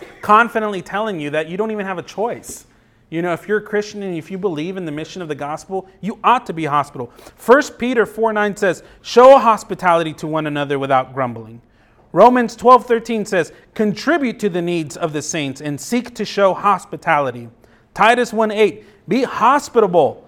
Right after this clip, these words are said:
a lover of good, self-controlled, upright, holy, and disciplined." In Hebrews thirteen two, it is interesting. It says, "Do not neglect to show hospitality to strangers, for thereby some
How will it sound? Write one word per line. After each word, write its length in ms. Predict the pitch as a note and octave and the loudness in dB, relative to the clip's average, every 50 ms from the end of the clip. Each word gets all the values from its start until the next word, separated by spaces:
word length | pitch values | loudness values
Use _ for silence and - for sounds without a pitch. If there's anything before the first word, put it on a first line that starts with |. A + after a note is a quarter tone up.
| _ _ - | _ _ -8
a 80 | - | 0
lover 320 | D#3 F#3+ A#3 B3 A#3 C4+ C4+ | 4 6 6 6 6 4 -2
of 140 | B3 F#3+ - | -4 -4 0
good, 420 | A3+ B3 B3+ B3+ G#3 C3+ B2 - | 4 6 6 6 6 2 -2 -6
self-controlled, 920 | - - A3 B3 A#3 - B3+ B3 A3+ - A#3+ B3 B3 A#3+ A3 - - - - | 0 4 4 4 4 2 -4 -8 -4 0 2 4 4 4 4 2 -2 0 4
upright, 520 | F#3 A#3 A3+ F3+ F#3 A3 A#3+ A#3+ G#3+ C#3+ | 4 4 4 2 0 2 2 2 2 0
holy, 600 | - - G3 G#3+ A#3 A3+ G3+ F3 C3 A#2 - - _ _ | -2 0 2 4 4 4 2 0 -2 -6 -10 -18 _ _
and 140 | - D#3+ D#3 | -10 -6 -2
disciplined." 720 | A3 B3+ B3 - G3+ - - G#3 F#3 D3 B2+ A#2 A#2+ - _ _ _ _ _ _ _ _ _ - | -2 -2 -2 -4 -8 -6 -4 -4 -2 -4 -4 -8 -12 -16 _ _ _ _ _ _ _ _ _ -12
In 120 | D#3+ E3 | -10 -6
Hebrews 440 | D3 G3+ B3 C#4 A#3+ B3 A3 F3 - | -2 0 0 0 0 0 -2 -2 -2
thirteen 400 | - G#3 G#3 A3+ G#3+ G#3+ G#3+ G3+ | -2 -2 -2 -2 -2 -4 -6 -6
two, 360 | - - B3+ C#4 A#3+ D#3 B2+ | -6 -6 -6 -4 -4 -4 -6
it 140 | B2 A#2+ - | -8 -12 -12
is 120 | D3+ D#3 A3+ | -8 -4 -4
interesting. 360 | D4 - - F3 - E3+ D3+ | -4 -4 -6 -10 -8 -8 -6
It 80 | C#3+ | -4
says, 220 | F3 F#3+ E3 D3+ - - - - _ - | -2 -2 -4 -4 -6 -14 -20 -18 _ -4
"Do 100 | G3 F#3+ | -4 0
not 380 | F3+ F3+ F#3+ A3+ C4 B3+ A3 | 2 6 6 6 6 4 0
neglect 560 | A#3 A3+ F#3 D#3+ F3 G3 G3+ F#3+ - - - - _ _ _ _ _ | -6 -6 -4 -2 0 0 0 0 -2 -6 -16 -20 _ _ _ _ _
to 120 | - - D#3 | -8 -8 -8
show 220 | - - F#3 E3 | -4 -2 -2 -2
hospitality 840 | D3+ - E3+ F#3+ F#3+ G3 - - F#3+ - F3+ F3+ F3+ F3 F3 E3 E3 | -2 -2 -2 -4 -4 -4 -6 -10 -10 -6 -4 -2 0 0 -2 -4 -6
to 160 | D#3+ - C#3+ B2+ | -10 -14 -16 -16
strangers, 440 | - - D#3+ D#3 D3+ C#3 C#3+ C3+ | -12 -10 -8 -8 -8 -8 -8 -10
for 240 | - - - D3 C3+ | -10 -8 -6 -4 -4
thereby 460 | C3+ D3+ D#3+ E3+ E3 D3+ D3+ D3+ D3+ | -2 -2 -2 -2 0 0 0 0 -2
some 460 | C#3+ - - - F3+ D3+ B2+ C3 C3+ | -2 -6 -8 -6 -6 -4 -6 -6 -10